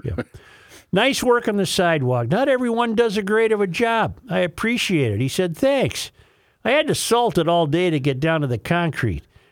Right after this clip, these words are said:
With this opening, I looked at him straight in the eye and asked, "Do you ever listen to Garage Logic?"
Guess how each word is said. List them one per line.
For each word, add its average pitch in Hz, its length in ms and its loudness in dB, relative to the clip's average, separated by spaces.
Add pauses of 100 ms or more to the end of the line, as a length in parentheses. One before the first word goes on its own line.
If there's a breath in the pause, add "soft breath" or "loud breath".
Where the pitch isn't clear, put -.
(100)
With - 140 -2
this 339 260 0
opening, 208 400 2
I 165 100 2
looked 226 280 0
at 170 100 0
him 175 180 0
straight 262 440 -2
in 202 60 -4
the 190 180 2
eye 180 180 2
and 170 180 0
asked, 165 380 -2 (160)
"Do 240 80 -2
you 311 100 2
ever 294 220 0
listen 208 280 0
to 165 80 0
Garage 143 460 -2
Logic?" 139 540 -4